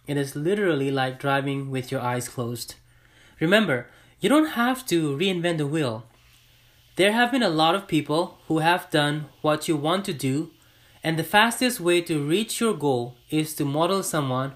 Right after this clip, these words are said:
who is already there and trust the process, process. <clears throat> Today,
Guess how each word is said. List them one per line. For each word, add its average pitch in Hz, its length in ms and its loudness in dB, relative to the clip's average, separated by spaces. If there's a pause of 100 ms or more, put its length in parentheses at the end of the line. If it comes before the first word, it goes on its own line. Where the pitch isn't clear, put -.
who 170 100 2
is 165 240 0
already 160 380 0
there 135 460 -2 (420)
and 143 320 -2
trust 147 340 -2
the 151 80 -4
process, 165 520 -4
process. 156 520 -4 (160)
<clears throat> 120 400 -4 (680)
Today, 190 400 0